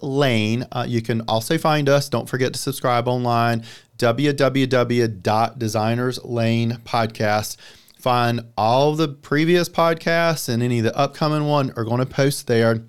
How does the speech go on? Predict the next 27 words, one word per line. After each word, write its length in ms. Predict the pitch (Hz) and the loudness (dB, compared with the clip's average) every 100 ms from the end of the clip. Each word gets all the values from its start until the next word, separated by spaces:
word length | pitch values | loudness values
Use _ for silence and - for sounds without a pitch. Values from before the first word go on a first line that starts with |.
| - - - _ | -18 -20 -20 _
Be 120 | 120 | -6
sure 200 | 113 123 | -2 -2
and 120 | 110 | -2
check 260 | 101 135 139 | -2 -2 0
it 80 | 131 | 0
out 300 | 127 123 - | 2 0 -2
and 160 | 113 | -6
subscribe 580 | 110 95 - 101 101 113 | -6 -8 -4 0 0 0
where 140 | 117 110 | 0 0
you 160 | 123 | -2
can. 540 | 120 113 107 107 110 110 _ - - - _ _ | -4 -2 0 0 -2 -6 _ -20 -20 -20 _ _
Want 140 | 139 147 | -2 0
to 40 | |
give 280 | 143 135 123 | 2 2 0
a 80 | 117 | -4
big 300 | 110 135 143 | 0 2 2
shout 320 | - 135 127 | 0 2 4
out 280 | 123 120 117 | 4 2 0
and 140 | 120 | -6
thanks 480 | 113 120 117 113 - - | -2 0 0 -2 -10 -10
to 280 | - 123 113 | -4 0 0
my 220 | 113 110 | 0 -2
two 280 | 107 - 135 | -4 -2 -2
sponsors 680 | 135 - 123 - - 123 117 | -2 -2 -2 -2 -2 -2 -2
for 160 | - 113 | -2 -2
this 240 | 113 117 | 0 -2
podcast, 880 | - - 131 131 - 95 98 98 - | -4 -2 0 0 -2 -2 -2 -2 -6